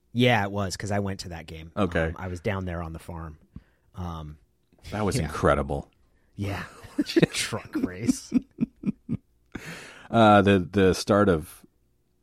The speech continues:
Speaker 2: the, uh, the Cal game got moved to a different E S P N channel because
Speaker 1: E S P N
Speaker 2: they,
Speaker 1: News, yeah.
Speaker 2: yeah, they had to finish off the post-game <laughs> interviews from Al-, the Alabama game. Alabama was at Mississippi State.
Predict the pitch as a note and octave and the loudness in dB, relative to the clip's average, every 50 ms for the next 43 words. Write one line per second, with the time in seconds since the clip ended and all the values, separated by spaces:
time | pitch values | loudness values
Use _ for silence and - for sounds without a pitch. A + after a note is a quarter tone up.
0 | _ _ _ - F2+ D#2+ - - - - C#3+ C#3+ - A#2 A#2+ - _ _ _ _ | _ _ _ -4 -4 -2 -2 -4 -4 -6 -8 -8 -8 -8 -10 -12 _ _ _ _
1 | _ _ _ _ _ _ _ _ _ _ _ _ _ _ _ _ _ _ _ _ | _ _ _ _ _ _ _ _ _ _ _ _ _ _ _ _ _ _ _ _
2 | _ _ - C#2+ - - F2 E2+ F2 E2 E2 D2+ D2 D2+ D#2 D#2+ D#2 D#2 - - | _ _ -10 -8 0 4 4 6 6 6 4 2 0 2 4 6 6 6 4 2
3 | _ - - - - F2+ F2+ F2 E2 - - - - - F2+ E2+ D#2+ D2 C#2 - | _ -16 -10 -4 -2 2 2 2 2 0 -4 -10 -4 0 0 2 2 2 0 -4
4 | - _ - G2+ F#2 - G#2 F2 D2+ - F2+ F2 D#2+ D2 - - - E2 D#2+ E2 | -8 _ 0 0 2 2 2 0 0 2 2 2 2 2 0 -2 -2 -2 0 0
5 | E2 - - E2+ D2+ C#2+ C#2+ C#2+ D2+ E2+ D#2 A#2 G#2 F2 D#2 E2 F2+ G2 G#2 F#2+ | -2 -2 -2 -2 -2 -2 -2 -4 -4 -6 -4 0 0 0 0 0 -4 -4 -4 -4
6 | E2+ E2+ E2+ F2 F2 E2+ D#2 D#2 - - D#2+ D#2 D#2+ D#2 D2 - _ _ - E2+ | -4 -6 -6 -6 -6 -6 -8 -10 -10 -12 -12 -12 -12 -12 -14 -18 _ _ -6 -4
7 | E2 D#2+ D#2+ D#2 E2 E2 D#2+ E2 D2+ - - F#2+ F2 E2+ - - F2 D#2 D#2 D#2 | -2 0 2 2 2 2 0 -2 -4 -4 -4 -4 -2 -2 -2 -2 -2 0 0 0
8 | D#2 - - D#2+ D#2 D#2 C#2 - - _ _ _ _ _ _ - - G2 G#2 A#2+ | -2 -2 -4 -6 -6 -6 -6 -8 -12 _ _ _ _ _ _ -6 0 2 4 4
9 | - - - A2+ G2+ F#2+ F#2 F2 E2 D#2+ - C3+ F#2+ - - - - B2 - - | 4 2 2 2 2 4 2 2 0 2 2 2 2 0 -2 -2 0 0 0 0
10 | - - - - - G2+ F2+ F2 F#2+ F#2 F2 F2+ F2+ F2+ F#2 F#2+ G2 F2+ F2+ F2 | -4 -8 -6 -4 -4 -4 -2 -2 -2 -2 -2 -2 -2 0 0 0 0 0 -2 -4
11 | F2 F#2+ F#2+ F2+ E2 - D#2+ - G#2 A2 F#2 G2 G2 F#2 G#2 G2+ G2 F#2 E2+ F2+ | -6 -4 -6 -6 -6 -8 -10 -10 -8 -4 -4 -2 0 0 0 0 0 -2 -4 -4
12 | G2 F2 F2 - F#2 F#2 F#2 G2 - - F#2+ F#2 F2 D#2+ - - E2+ E2+ F#2 F2+ | -6 -6 -6 -6 -6 -6 -6 -6 -6 -6 -6 -6 -8 -8 -8 -6 -4 -4 -4 -4